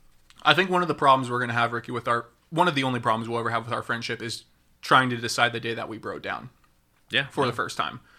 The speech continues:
Speaker 2: I don't
Speaker 1: But
Speaker 2: think it's a problem. I think it, it just builds strength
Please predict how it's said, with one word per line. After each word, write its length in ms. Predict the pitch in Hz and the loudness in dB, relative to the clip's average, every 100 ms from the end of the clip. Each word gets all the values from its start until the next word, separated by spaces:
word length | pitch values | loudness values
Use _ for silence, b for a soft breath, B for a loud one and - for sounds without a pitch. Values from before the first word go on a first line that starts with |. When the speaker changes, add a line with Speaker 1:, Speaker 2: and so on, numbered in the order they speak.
| b b - | b b -2
Speaker 2:
I 40 | |
don't 80 | 127 | 2
Speaker 1:
But 60 | 135 | 2
Speaker 2:
think 100 | 127 | 0
it's 100 | 101 | -4
a 60 | |
problem. 320 | 87 104 107 | -6 -6 -6
I 80 | 87 | -10
think 220 | 90 101 | -12 -12
it, 120 | 95 80 | -12 -12
it 220 | - 85 | -12 -12
just 200 | 82 78 | -14 -14
builds 280 | 80 76 - | -14 -12 -14
strength 420 | - 76 78 | -12 -14 -16